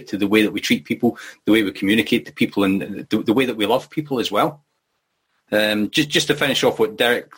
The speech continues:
uh, Derek Lynn was saying about the, um, in his translation,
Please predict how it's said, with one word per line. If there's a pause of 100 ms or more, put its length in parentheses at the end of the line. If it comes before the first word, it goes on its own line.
uh, (360)
Derek
Lynn
was
saying
about
the,
um, (920)
in
his (160)
translation,